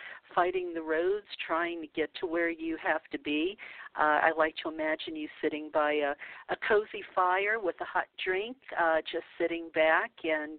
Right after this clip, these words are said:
uh, enjoying the show. Uh, myself, uh, earlier today, we sort of started our, uh, holiday tradition off, uh, with, um,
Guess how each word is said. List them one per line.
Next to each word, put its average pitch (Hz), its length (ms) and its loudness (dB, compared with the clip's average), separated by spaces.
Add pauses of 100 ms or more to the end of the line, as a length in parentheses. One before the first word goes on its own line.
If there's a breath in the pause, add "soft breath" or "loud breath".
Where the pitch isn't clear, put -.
uh, 160 240 2 (120)
enjoying 170 560 -6
the 175 80 -4 (140)
show. 190 380 4 (640 loud breath)
Uh, 151 180 0
myself, 170 640 2 (100)
uh, 151 140 0 (100)
earlier 170 460 -2 (100)
today, 170 360 0
we 175 200 -4
sort 156 160 0
of 156 80 -8 (100)
started 160 400 0
our, 151 280 4 (360 loud breath)
uh, 156 140 0
holiday 170 460 2 (120)
tradition 170 640 -2
off, 160 320 2 (220)
uh, 151 260 4
with, 156 300 2 (200)
um, 147 400 2